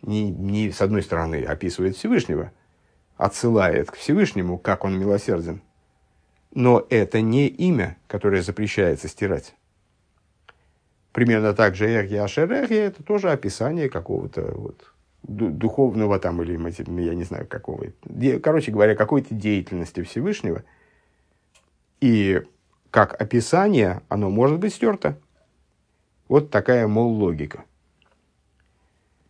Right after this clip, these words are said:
Гимел. Велихиура из Азой Машма. И на первый взгляд,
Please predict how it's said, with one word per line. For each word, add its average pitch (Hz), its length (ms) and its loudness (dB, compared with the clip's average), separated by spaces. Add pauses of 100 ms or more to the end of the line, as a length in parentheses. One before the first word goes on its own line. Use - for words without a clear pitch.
(1120)
Гимел. 123 480 0 (1040)
Велихиура 143 600 4
из 185 180 4
Азой 147 360 6
Машма. 131 640 0 (680)
И 123 420 2
на 107 140 0
первый 160 260 2
взгляд, 92 440 -2